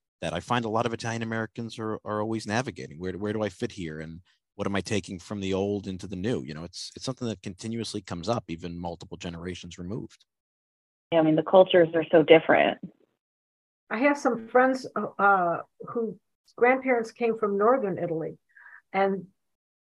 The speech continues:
Speaker 3: her grandmother was dating. I mean, my mother, when my mother dated, her brothers used to have to come along on the dates. And Marge said to me, "Oh my God, my grandmother just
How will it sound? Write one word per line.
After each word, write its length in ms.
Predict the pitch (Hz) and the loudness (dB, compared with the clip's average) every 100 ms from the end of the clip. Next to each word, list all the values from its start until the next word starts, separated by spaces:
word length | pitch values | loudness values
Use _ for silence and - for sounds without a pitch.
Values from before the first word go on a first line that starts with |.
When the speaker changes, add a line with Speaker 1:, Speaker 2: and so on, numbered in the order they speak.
| - | -4
Speaker 3:
her 220 | - 294 | 2 4
grandmother 480 | 302 254 214 196 185 | 4 6 6 4 2
was 240 | 170 143 | 0 2
dating. 400 | 208 220 233 240 | 6 8 8 6
I 40 | 208 | 4
mean, 160 | 214 | 4
my 140 | 208 262 | 6 6
mother, 280 | 294 247 214 | 6 6 4
when 140 | 208 | 2
my 100 | 208 | 2
mother 220 | 208 233 | 6 6
dated, 360 | 185 214 262 240 | 8 6 6 4
her 100 | 196 | 2
brothers 420 | 165 214 247 175 | 4 6 4 0
used 200 | 190 - | -2 -4
to 60 | 190 | -2
have 160 | 185 | -2
to 80 | 180 | -4
come 220 | 185 202 | -2 0
along 260 | 196 196 196 | 4 4 4
on 160 | 196 196 | 4 0
the 80 | |
dates. 460 | 175 226 294 - - _ _ _ _ _ - - _ - | 4 4 4 -2 -20 _ _ _ _ _ -20 -20 _ -2
And 500 | 196 190 196 196 156 _ _ _ - - - 180 208 | 2 4 2 0 -6 _ _ _ -20 -18 -8 -4 0
Marge 400 | 196 185 208 208 | 4 4 4 0
said 220 | 208 185 | -4 -4
to 100 | 185 | -2
me, 100 | 185 | -2
"Oh 60 | 240 | 0
my 120 | 190 | 0
God, 360 | 151 165 214 143 | 4 6 6 4
my 160 | 175 | 0
grandmother 460 | 202 202 165 160 175 | 0 0 0 2 0
just 340 | 160 175 - | 0 -8 -10